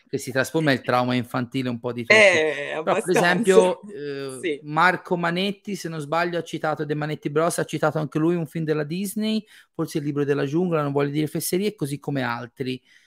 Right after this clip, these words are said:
Speaker 2: Sì.
Speaker 1: Bambi, io è un film
Speaker 2: Bambi.
Speaker 1: che ricordo di aver visto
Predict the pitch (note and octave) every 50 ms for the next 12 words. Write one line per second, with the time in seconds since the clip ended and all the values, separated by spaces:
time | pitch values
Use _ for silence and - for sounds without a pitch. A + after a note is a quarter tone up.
0 | _ _ - G3 - C#3+ F#3 F3+ E3+ E3 E3+ D#3+ E3+ G3 A#3 B3+ - _ _ _
1 | _ _ _ _ - D#3 C#3+ C3+ C#3 D3 D#3 - - - D#3+ D3 E3 C3+ C#3 C#3
2 | C#3 F3 G3 G#3 - _ _ _ _ - C#3 B2+ B2 B2+ A#2+ - F3+ E3+ D#3 C#3
3 | C#3+ C3 B2+ C3+ C3+ - - C3+ C3+ C3+ C#3 C#3 C3 C3 C#3 F3+ F3 D3+ - -
4 | - - - A#2+ A2+ A2+ - _